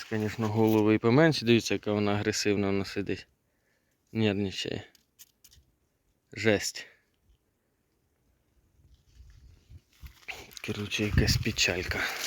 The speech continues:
Наче все було добре. Оце кум заїхав.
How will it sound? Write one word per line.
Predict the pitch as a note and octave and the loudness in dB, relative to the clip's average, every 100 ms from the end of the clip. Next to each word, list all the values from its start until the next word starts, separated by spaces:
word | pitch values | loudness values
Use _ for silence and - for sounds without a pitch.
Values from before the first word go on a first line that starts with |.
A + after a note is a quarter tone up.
| - - - - - | -6 -8 -14 -16 -10
Наче | G#2+ G2+ - | -4 -2 2
все | G#2 - A2+ | 2 4 4
було | G#2+ A#2 A#2+ A#2 - - - - - - - - - - - - - - | 6 8 8 6 0 -8 -8 -8 -12 -20 -20 -20 -20 -20 -18 -16 -4 0
добре. | A#2+ D3+ E3+ C#3 B2 - - - - | 4 6 8 8 8 4 -6 -10 -8
Оце | - B2 | -2 -2
кум | - C#3+ C3 | 4 6 8
заїхав. | B2 C3+ F3 - D3+ | 8 8 8 6 6